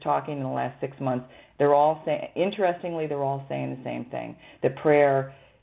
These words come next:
just raises us to a, a, a higher vibrational level, and th-, that all of our loved ones will feel, feel the, feel the energy of our intentions.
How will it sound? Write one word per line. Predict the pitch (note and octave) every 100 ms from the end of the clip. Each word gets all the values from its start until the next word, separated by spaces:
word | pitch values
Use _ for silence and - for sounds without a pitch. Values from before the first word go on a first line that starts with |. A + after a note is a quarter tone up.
| -
just | D3+ C#3 C#3 - _ -
raises | B2+ C3+ C#3 C#3 C3
us | C3+ B2+ -
to | B2+
a, | B2
a, | B2 B2 -
a | B2
higher | - C#3+ C#3+ C#3+
vibrational | C3 B2+ B2+ B2 C#3 B2+
level, | B2+ B2 B2 A#2+
and | B2+ A#2+ B2 - - _ - - -
th-, | C3+ C3 C3+
that | C3
all | - C3+ C#3
of | C#3
our | B2+
loved | B2+ B2+ C3
ones | B2 A#2+ B2+
will | B2 A#2+ -
feel, | C3 B2+ B2 - _ _ _ _ -
feel | C#3+
the, | C3+ B2+ -
feel | D3+ C3
the | C3
energy | A#2 B2 A#2+ B2
of | A2+
our | A2+ A2+
intentions. | A2+ - A2+ A2+ -